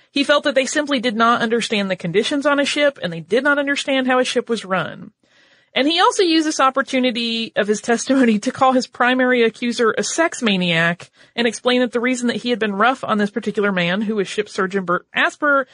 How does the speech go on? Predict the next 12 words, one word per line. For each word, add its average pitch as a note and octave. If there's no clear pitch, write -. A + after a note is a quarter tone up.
was B3
because, C#4+
uh, A#3+
the G#3
man D#4
was -
constantly B3+
making A3+
lewd A3
remarks G3+
about E3+
women. B2